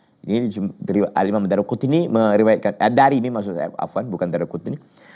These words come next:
Al-Imam Ad-Dar-, Ad-Darimi juga meriwayatkan dalam kitabnya Ar-Raddu al Jahmiyah, eh, dan juga As-Suyuti dalam Durrul Mansur, dan juga,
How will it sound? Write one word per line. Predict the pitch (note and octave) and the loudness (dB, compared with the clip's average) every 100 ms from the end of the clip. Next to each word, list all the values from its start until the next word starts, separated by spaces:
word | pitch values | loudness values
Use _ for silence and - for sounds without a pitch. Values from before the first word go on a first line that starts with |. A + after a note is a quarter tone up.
| - | -2
Al-Imam | A2+ D3 D3+ | 0 4 4
Ad-Dar-, | B2+ B2+ B2 - | 4 4 4 0
Ad-Darimi | A2+ A#2 C3 A#2+ A#2+ E3+ | 0 4 4 4 0 -2
juga | B2 C#3+ D3+ - | 2 2 2 -2
meriwayatkan | A#2+ B2 B2 - C3 D#3 | -2 2 2 2 2 2
dalam | C#3 B2 | 4 2
kitabnya | A2+ G#2 A#2+ C#3 - | 2 0 0 2 2
Ar-Raddu | B2+ B2+ A2+ | 4 2 0
al | G#2+ G2 | 0 -2
Jahmiyah, | F#2+ F2+ F#2+ E3+ E3+ _ _ _ _ _ _ - | -4 -4 -4 -4 -6 _ _ _ _ _ _ -4
eh, | - G2 G2+ G2 | 2 4 4 4
dan | A2 C3+ D3 D3 - | 6 6 4 -2 -8
juga | G#2 A#2+ B2+ | -4 2 4
As-Suyuti | B2 - C3 D3 C3+ D#3+ | 2 0 0 2 2 2
dalam | C#3 A2+ A2 | 4 4 4
Durrul | G#2 A#2 G#2+ | 2 2 2
Mansur, | G#2 F#2+ A#2 C#3 F#3+ - - _ _ _ _ _ _ _ _ _ _ _ _ _ | 0 0 0 0 -2 -8 -20 _ _ _ _ _ _ _ _ _ _ _ _ _
dan | - A2+ A2+ | 0 2 4
juga, | A2 B2+ B2+ | 4 6 6